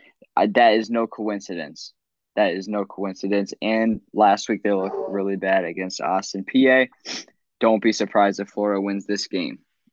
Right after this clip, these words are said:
Despite the high ranking and not being ranked, these teams are almost on a level playing field. Another six o'clock kick to keep your eye on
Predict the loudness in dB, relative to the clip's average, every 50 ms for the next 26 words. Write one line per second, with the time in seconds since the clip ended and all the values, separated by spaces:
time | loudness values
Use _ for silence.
0 | _ -16 -12 -12 -12 -6 0 2 4 4 4 2 -2 _ _ -4 -4 -4 -2 0
1 | 2 4 4 4 2 0 -2 -4 -4 -4 -6 -6 -6 -6 -6 -6 -4 -4 -4 -4
2 | -4 -4 -4 -4 -2 -2 -2 -2 -4 -6 _ _ _ _ _ _ _ _ _ -6
3 | -4 -4 -4 -6 -8 -6 -4 -4 -2 -2 -2 -2 -4 -4 -4 -2 -2 -2 -2 -2
4 | -4 -2 -2 -2 0 0 0 0 2 0 0 0 -2 -6 -6 -6 -6 -6 -6 -8
5 | -12 -14 -12 -10 -10 -10 -10 -14 _ _ _ _ _ _ _ _ _ _ _ _
6 | _ _ _ -2 0 2 4 6 6 4 4 2 0 0 -2 -2 -4 -2 -2 -2
7 | -2 -2 -4 -6 -4 -4 -4 -4 -4 _ -10 -8 -2 2 2 2 4 4 2 2
8 | 4 4 4 4 4 2 0 -2 -4 -6 -8